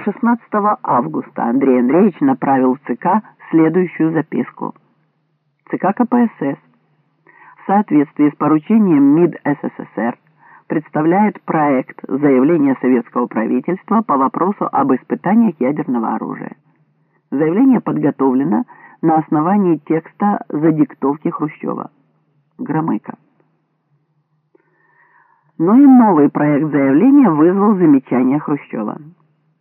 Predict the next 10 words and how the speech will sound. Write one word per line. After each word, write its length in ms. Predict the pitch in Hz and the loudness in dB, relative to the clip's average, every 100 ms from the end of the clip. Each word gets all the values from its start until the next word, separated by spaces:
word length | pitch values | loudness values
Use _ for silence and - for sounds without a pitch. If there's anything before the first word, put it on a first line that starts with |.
| _ _ | _ _
Поэтому 720 | 160 185 185 170 170 151 - | -2 0 0 0 2 2 0
девятнадцатого 880 | 160 160 175 139 135 127 - 160 185 - | -2 0 0 2 0 0 -4 -4 -2 0
августа 600 | - 180 180 208 - 180 | 0 0 -2 -4 -4 -2
Громыко 480 | 147 147 254 247 | 0 2 2 0
представил 640 | 214 175 170 - 160 143 135 | -2 -2 -4 -4 0 0 0
в 60 | |
Ц 160 | - 135 | -4 -8
К 160 | - 208 | -2 2
еще 500 | 233 220 - 143 120 | 2 0 -2 0 0
один, 320 | - - | -2 -8